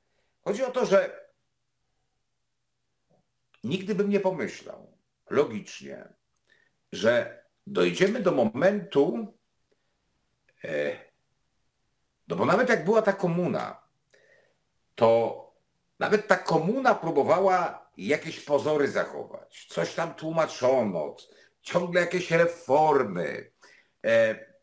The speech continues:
w końcu, no, już przestali ludzie i w to wierzyć, no to się komuna złamała. Wiedziała, że już dalej nie pociągnie ludzi i albo, e, krew się poleje, albo, no, oddadzą tą władzę. Prawdopodobnie wtopili się w tą nową władzę.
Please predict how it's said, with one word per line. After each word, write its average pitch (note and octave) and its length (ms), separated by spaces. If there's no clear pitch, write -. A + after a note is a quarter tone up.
w - 100
końcu, A2 420
no, C#3+ 360
już C#3 220
przestali D3+ 400
ludzie D3+ 320
i F3 160
w - 140
to G#3+ 180
wierzyć, A2 840
no D#3 100
to D#3 160
się D#3 460
komuna D#3 420
złamała. C#3 840
Wiedziała, G#2 520
że B2 100
już G#2+ 160
dalej B2 320
nie C3 100
pociągnie B2 340
ludzi A#2+ 280
i A2 80
albo, A#2+ 480
e, G2 420
krew A#2 240
się - 100
poleje, B2+ 440
albo, C#3 340
no, D3 300
oddadzą C#3+ 440
tą D3+ 180
władzę. G2 420
Prawdopodobnie G3+ 680
wtopili G3 640
się C3 120
w - 80
tą C3 140
nową A#2 360
władzę. F2 640